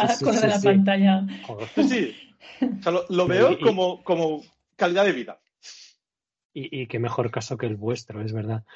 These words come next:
Speaker 1: Además, eh, claro, compañía global,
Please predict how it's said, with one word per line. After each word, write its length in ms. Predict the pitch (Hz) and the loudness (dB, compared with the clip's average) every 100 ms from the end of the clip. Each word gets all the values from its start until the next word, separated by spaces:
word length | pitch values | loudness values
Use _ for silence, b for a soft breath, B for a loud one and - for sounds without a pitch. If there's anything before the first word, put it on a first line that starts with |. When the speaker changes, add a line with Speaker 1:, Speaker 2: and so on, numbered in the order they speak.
| B B B B | B B B B
Speaker 1:
Además, 1120 | 123 107 110 113 113 113 113 113 110 107 - - | -2 0 2 4 4 4 2 2 0 -2 -6 -10
eh, 640 | 73 73 - - - - - | -8 -6 -8 -10 -10 -12 -2
claro, 320 | 131 120 113 | 0 2 0
compañía 480 | 117 107 110 117 120 | -2 -2 0 2 4
global, 720 | 117 113 123 120 120 - | 4 4 4 4 2 -2